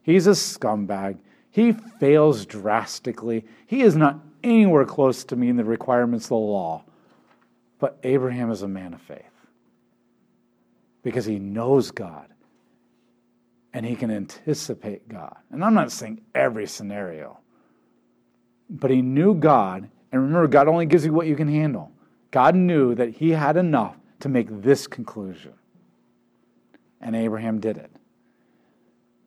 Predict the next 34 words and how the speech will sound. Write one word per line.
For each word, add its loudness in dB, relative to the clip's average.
And -10
that 0
is -12
the -6
faith -8
that -16
you -10
need -8
to -18
see. -18
Not 2
just 2
a 4
man 0
who's -6
willing 0
to -8
offer 0
up -4
everything 0
to -6
God, -14
but 2
a 0
man 2
who's -4
willing 2
to -6
offer 2
up 0
everything 0
to -2
God 2
based 2